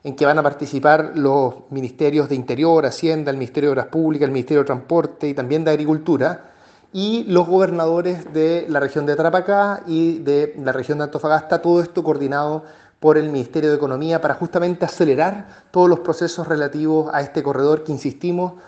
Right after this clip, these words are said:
es una gran oportunidad de desarrollo, en particular para regiones de Tarapacá y Antofagasta. Así que nos vamos con muchas tareas, eh, con una agenda de trabajo concreto por la integración latinoamericana entre Paraguay y Chile, en este caso en, en particular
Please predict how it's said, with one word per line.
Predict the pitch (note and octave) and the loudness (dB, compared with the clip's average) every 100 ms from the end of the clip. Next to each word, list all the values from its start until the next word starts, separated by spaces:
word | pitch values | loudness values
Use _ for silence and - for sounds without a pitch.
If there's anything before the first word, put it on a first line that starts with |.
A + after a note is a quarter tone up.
| - _ - | -20 _ -8
es | |
una | D3 D3 C3+ | -4 0 2
gran | F3+ | 4
oportunidad | G3+ F#3 - E3+ E3 E3 E3 | 4 0 0 -2 2 2 4
de | D#3 | 2
desarrollo, | D3 D3 D3 D#3 | 0 -2 -2 -2
en | D3+ | -2
particular | C#3 - C3 C#3 C#3 | -6 -4 0 0 0
para | C3+ | -4
regiones | B2+ B2 C#3 C3 | -6 -8 -8 -4
de | |
Tarapacá | C3 B2+ C3 C3+ C#3 | -2 0 0 2 2
y | C3+ | 2
Antofagasta. | B2+ C3 C#3+ A#2+ - | -4 -4 -4 -4 -8
Así | - | -10
que | D3 | -6
nos | C3 | -2
vamos | D3 D3 | 0 -2
con | D3 C#3 | -2 -2
muchas | E3 G3 F#3+ | 0 0 0
tareas, | F3+ F#3+ G#3+ - - - - - - | 0 0 -2 -8 -20 -20 -20 -20 -10
eh, | C#3 C3 C3 | -4 -4 -2
con | C#3+ | -2
una | C#3+ C#3+ | 0 0
agenda | - D3+ D#3 D#3 D3+ D3+ - C3+ | 0 0 2 4 6 4 0 -8
de | C#3 | -8
trabajo | C3+ C3+ C#3+ D3+ | -4 -4 -4 -4
concreto | C3 A#2+ A2+ D#3+ F3 F3+ G#3 | -4 -4 -6 -2 -2 0 -2
por | F#3+ | 0
la | F3+ | 0
integración | F3 E3+ E3 F#3+ F3 | 2 0 0 0 2
latinoamericana | E3+ E3+ D#3+ D3+ D#3+ E3+ F3 F3 - - - | 2 2 0 2 0 2 0 -2 -12 -16 -4
entre | D#3+ D#3 E3+ D3+ | -4 0 0 2
Paraguay | C#3+ C#3 D3 D#3+ | 4 4 4 2
y | C#3+ | -2
Chile, | - E3 E3 | -4 -2 -2
en | D#3+ | -2
este | - D3+ | -4 -2
caso | D#3+ - D#3+ D#3 | -2 0 2 2
en, | D3+ C#3 C#3 | 0 -6 -8
en | C#3+ | -8
particular | B2+ C3 C#3 D3 E3 G#3 - | -6 -6 -2 2 2 0 -10